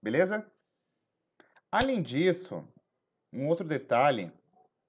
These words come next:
é que, eventualmente, quando você compartilha isso, você pode habilitar a, a pessoa como editora ou não, tá? Então, vamos, ó, compartilhar o link. Beleza?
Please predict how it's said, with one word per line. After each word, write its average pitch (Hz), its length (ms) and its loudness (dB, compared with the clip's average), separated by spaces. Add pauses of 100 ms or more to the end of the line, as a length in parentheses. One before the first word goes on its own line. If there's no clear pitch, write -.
(880)
é 123 80 -10
que, 120 140 -8
eventualmente, 127 520 -4
quando 143 160 -6
você 143 200 -8
compartilha 170 500 -2
isso, 143 300 -2
você 139 180 -8
pode 143 340 0
habilitar 143 840 0 (640)
a, 107 640 8
a 120 120 -2
pessoa 147 760 2 (680)
como 156 300 -2
editora 139 1000 6 (320)
ou 151 140 0
não, 110 240 2
tá? 107 200 -4
Então, 117 160 -2
vamos, 131 180 0
ó, 85 100 0
compartilhar 120 640 0
o 160 40 4
link. 82 420 -8 (1400)
Beleza? 165 460 -2